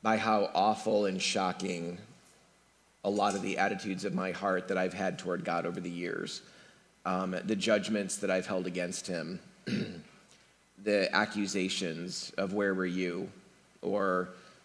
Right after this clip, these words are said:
"Why did you let this happen?" Um, "How can a good God fill in the blank?" Uh, I don't know if anybody else, well,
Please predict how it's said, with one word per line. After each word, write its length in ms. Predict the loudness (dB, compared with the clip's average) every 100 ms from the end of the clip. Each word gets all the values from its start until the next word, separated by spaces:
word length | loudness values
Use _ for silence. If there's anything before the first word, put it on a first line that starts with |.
| -20 _ _
"Why 260 | 0 4 4
did 180 | 2 -2
you 120 | -2
let 160 | -2
this 160 | -2 -6
happen?" 500 | -4 -4 -4 -4 -6 -12 -20 -20 -20 -20 _ _ _ _ _ _ _ -20 -20 -2
Um, 300 | 0 0 -2
"How 220 | 0 2
can 180 | 2 2
a 40 | 0
good 280 | 0 0
God 400 | 0 0 2 0 -4 -14 -20 -20 -20 _ _
fill 160 | -4 -2
in 60 | -2
the 60 |
blank?" 420 | -4 -6 -6 -10 -16 -20 -20 -20 _ _ -20 _ _ _ -2
Uh, 220 | 2 4
I 60 | 6
don't 100 | 6
know 100 | 4
if 100 | 4
anybody 340 | 0 2 4
else, 400 | 4 4 0 0
well, 340 | 4 4 2